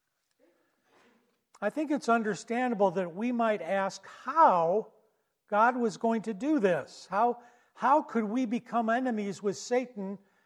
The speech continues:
when Adam and Eve had just joined Satan's side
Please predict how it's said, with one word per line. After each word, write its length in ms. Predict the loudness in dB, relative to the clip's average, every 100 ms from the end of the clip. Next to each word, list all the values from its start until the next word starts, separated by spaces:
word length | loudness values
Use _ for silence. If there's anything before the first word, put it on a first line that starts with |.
| _ -8
when 180 | -4 0
Adam 340 | 2 4 2
and 100 | -2
Eve 220 | -4 -4
had 180 | -6 -8
just 340 | -2 -4 -4 -10
joined 500 | 0 0 0 -4 -6
Satan's 500 | -4 -4 -4 -12 -12
side 540 | -8 -4 -4 -4 -10